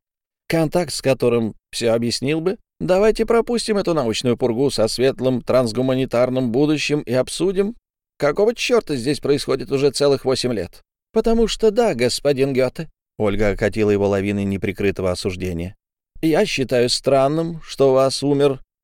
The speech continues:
настолько важный человек, а вы, не моргнув глазом, начинаете все с самого начала,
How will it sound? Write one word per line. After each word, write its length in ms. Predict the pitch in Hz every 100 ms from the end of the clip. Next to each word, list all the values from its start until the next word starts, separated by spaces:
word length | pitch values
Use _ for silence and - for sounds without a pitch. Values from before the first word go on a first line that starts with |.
| -
настолько 760 | 131 147 123 - 151 - 160 147
важный 380 | 139 120 139
человек, 680 | - 139 147 170 233 - - _ _ - _ _
а 140 | 160 175
вы, 300 | 233 247 - - - _ -
не 220 | - 190
моргнув 440 | 196 185 202 196 165
глазом, 400 | 190 208 135 139
начинаете 580 | 131 - 156 143 151
все 240 | 135 - 143
с 60 |
самого 280 | - 143 151
начала, 460 | 147 139 104 95